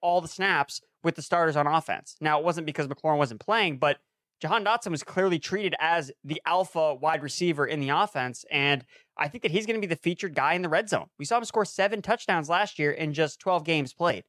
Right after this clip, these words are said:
So I don't think that's gonna change. I think that gives Dotson massive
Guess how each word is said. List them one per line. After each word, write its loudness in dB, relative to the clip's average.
So 0
I 0
don't 2
think -8
that's 2
gonna -2
change. -2
I -14
think 0
that -18
gives -2
Dotson 0
massive -4